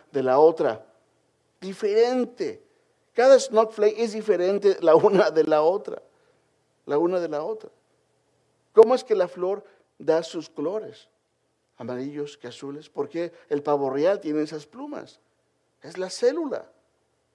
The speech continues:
¿Quién manda a la célula a decir, "Hey, tienes que dar este color a este tiempo"? Y esto a la flor. Y su color de ojo a usted también, color de pelo. Es, es, es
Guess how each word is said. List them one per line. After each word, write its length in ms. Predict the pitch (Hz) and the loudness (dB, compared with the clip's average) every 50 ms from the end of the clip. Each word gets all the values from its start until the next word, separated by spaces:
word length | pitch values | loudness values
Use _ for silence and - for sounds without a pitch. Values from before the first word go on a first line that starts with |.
| _ _ _ _ _ _ _ | _ _ _ _ _ _ _
¿Quién 220 | - 175 185 190 | -2 0 0 0
manda 280 | 180 185 196 202 196 202 | 0 -2 -2 0 0 0
a 20 | |
la 120 | 190 180 180 | 0 0 -4
célula 580 | - - - 202 220 247 233 202 185 175 170 175 - - - | -4 -4 -4 -4 -2 -2 -4 -4 -4 -4 -4 -6 -14 -16 -14
a 100 | - 151 | -8 -6
decir, 440 | 156 160 151 - - 190 196 196 - _ _ | -4 -6 -6 -8 -8 -8 -10 -10 -10 _ _
"Hey, 340 | - 175 202 190 160 - _ _ _ _ _ | -4 -4 -4 -4 -4 -8 _ _ _ _ _
tienes 280 | _ 175 175 180 185 - | _ -4 -4 -4 -4 -6
que 120 | - 190 | -6 -2
dar 200 | 175 175 170 - - | 0 0 0 -2 -2
este 300 | - 214 226 - - 214 | -2 -2 -2 0 -2 -4
color 360 | 214 - 180 156 156 160 160 - - _ _ | -4 -4 2 4 4 4 2 -2 -10 _ _
a 180 | - 139 151 170 | -4 2 2 2
este 180 | 175 - 180 | 2 0 -4
tiempo"? 540 | 160 - - 196 202 208 190 - - - - _ _ _ _ _ _ _ _ _ _ _ _ _ _ _ | -10 -6 -4 -4 -4 -4 -6 -12 -16 -20 -20 _ _ _ _ _ _ _ _ _ _ _ _ _ _ _
Y 220 | - 143 151 175 | -14 -6 -2 -2
esto 240 | 190 214 214 - 185 | -2 -2 -2 -2 -2
a 40 | 165 | -2
la 100 | 160 165 | -2 -4
flor. 400 | - - - 139 127 - - - _ _ _ _ _ _ _ _ _ _ _ _ _ _ _ _ _ _ _ _ _ | -6 -10 -12 -12 -12 -12 -14 -18 _ _ _ _ _ _ _ _ _ _ _ _ _ _ _ _ _ _ _ _ _
Y 100 | - 160 | -12 -10
su 160 | 160 175 185 - | -8 -6 -6 -4
color 280 | 165 170 175 180 175 | 0 2 2 2 2
de 100 | 175 190 | 2 0
ojo 160 | 190 190 196 | 0 0 -4
a 40 | 185 | -8
usted 380 | 180 - - 226 220 240 240 226 | -8 -8 -6 -6 -4 -4 -6 -8
también, 400 | - 170 147 147 135 131 - - | -10 -10 -10 -10 -10 -12 -14 -14
color 260 | - - 156 170 175 | -6 -2 -2 -2 -2
de 100 | 190 185 | -4 -6
pelo. 480 | 180 - 214 220 233 233 214 - - - _ _ _ _ _ _ _ _ _ _ _ _ _ _ _ _ _ _ | -2 0 0 0 0 -4 -8 -14 -16 -16 _ _ _ _ _ _ _ _ _ _ _ _ _ _ _ _ _ _
Es, 200 | - 156 165 - | -18 -18 -18 -16
es, 200 | - 175 175 - 208 185 - | -16 -16 -14 -12 -14 -12 -12
es 200 | - 180 175 175 | -12 -14 -14 -14